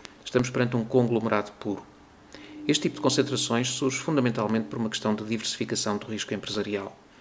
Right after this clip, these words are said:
combinando numa mesma empresa atividades com ciclos económicos distintos. Assim, quando um determinado mercado está em crise, os resultados negativos da divisão que nele opera podem ser compensados pela rentabilidade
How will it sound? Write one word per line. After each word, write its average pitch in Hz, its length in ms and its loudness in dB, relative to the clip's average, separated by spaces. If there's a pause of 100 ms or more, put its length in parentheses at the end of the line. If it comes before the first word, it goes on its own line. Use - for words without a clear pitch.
(160)
combinando 113 460 4
numa 120 160 4
mesma 113 300 2
empresa 110 540 2
atividades 113 560 0
com 113 180 -2
ciclos 120 400 0
económicos 104 480 -2
distintos. - 460 -6 (680)
Assim, - 340 2 (440)
quando 175 200 6
um 175 40 -2
determinado 135 480 2
mercado 123 320 0
está - 200 0
em 120 100 2
crise, 117 500 -2
os 139 140 0
resultados 135 500 0
negativos 117 480 -2
da 117 80 -2
divisão 113 420 0
que 107 120 -10
nele 110 160 2
opera 123 380 4
podem 131 280 2
ser 143 180 -4
compensados 127 720 0
pela 117 240 -2
rentabilidade 113 720 0